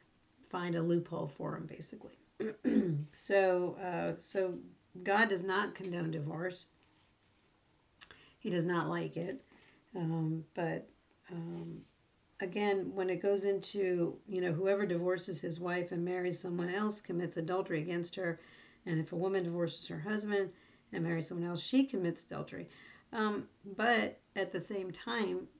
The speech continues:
you also have the new covenant. Uh, not at that time, but you,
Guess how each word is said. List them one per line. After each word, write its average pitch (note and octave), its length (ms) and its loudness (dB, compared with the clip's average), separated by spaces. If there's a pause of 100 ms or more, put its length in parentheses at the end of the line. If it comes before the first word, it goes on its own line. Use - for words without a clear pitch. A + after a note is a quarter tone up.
you F#3 180 -2
also F#3+ 260 -2
have E3+ 160 -2
the E3 80 0
new E3 160 2
covenant. F3+ 600 -2 (760)
Uh, D#3+ 300 -2 (160)
not E3+ 220 -4
at D3+ 120 -8
that G3+ 240 4
time, D#3+ 280 -2
but D#3+ 200 -2
you, E3+ 360 -2